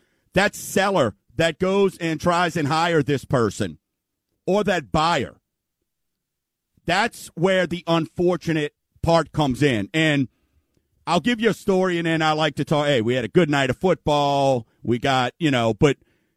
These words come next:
kind of a, you know, and this goes along with the agent meetings and a client story this week. We've got a client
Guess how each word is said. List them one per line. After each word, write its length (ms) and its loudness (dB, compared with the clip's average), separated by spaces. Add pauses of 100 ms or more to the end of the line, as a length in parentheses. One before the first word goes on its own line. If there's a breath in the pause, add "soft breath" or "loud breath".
(300)
kind 180 0
of 60 -4
a, 360 -2
you 120 2
know, 140 2
and 80 0
this 120 -2
goes 240 0
along 240 0
with 120 -2
the 140 -4
agent 320 0
meetings 480 0
and 200 2
a 40 -2
client 400 0
story 280 0
this 200 -4
week. 200 0
We've 120 0
got 180 2
a 40 0
client 560 -2